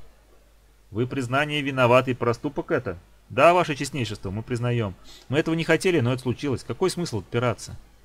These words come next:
«Зачем вы сопротивление воины Эрмулани?» «Испугались, ваше честнейшество. Эти обезьяны, в смысле не воины, а те, на ком они ездят,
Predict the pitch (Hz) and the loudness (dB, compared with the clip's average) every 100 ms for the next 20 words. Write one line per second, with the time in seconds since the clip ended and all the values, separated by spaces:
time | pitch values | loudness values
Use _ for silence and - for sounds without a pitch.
0 | - _ _ - - - - 98 113 151 | -20 _ _ -20 -20 -20 -12 -10 -2 -2
1 | 147 151 131 131 131 139 151 143 135 143 | 0 0 0 -4 -4 -2 0 0 -2 2
2 | 147 143 135 147 151 135 95 - _ _ | 2 2 0 2 4 2 -2 -10 _ _
3 | _ _ - - 156 131 165 156 139 113 | _ _ -12 -6 4 6 6 4 0 -2
4 | 120 - 113 - 107 110 135 135 135 165 | -4 -4 -6 -2 -2 0 -2 -2 0 2
5 | 175 107 - 131 113 95 101 156 196 117 | 2 -2 -4 -6 -6 -6 0 2 4 2
6 | 92 98 151 143 113 127 120 110 117 135 | -2 -4 -2 -2 -2 -2 -2 -2 -2 0
7 | 101 87 | -2 -4